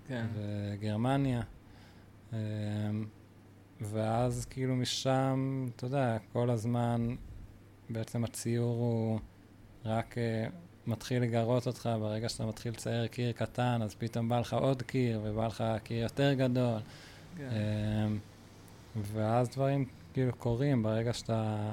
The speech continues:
Speaker 2: שאתה עובד ו-, ו-, וכיף לך, אז אנשים, אה, אנשים סופגים את זה,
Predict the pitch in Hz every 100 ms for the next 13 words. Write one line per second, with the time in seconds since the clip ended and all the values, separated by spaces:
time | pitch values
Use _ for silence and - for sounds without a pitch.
0 | 107 - 110 104 98 117 131 120 107 107
1 | 104 104 104 - - - - - - -
2 | - - - - - - 113 104 101 98
3 | - 123 - - 131 117 107 104 104 -
4 | 113 117 113 107 104 104 104 110 - -
5 | - - - - 107 - 113 - 110 -
6 | 120 127 127 117 127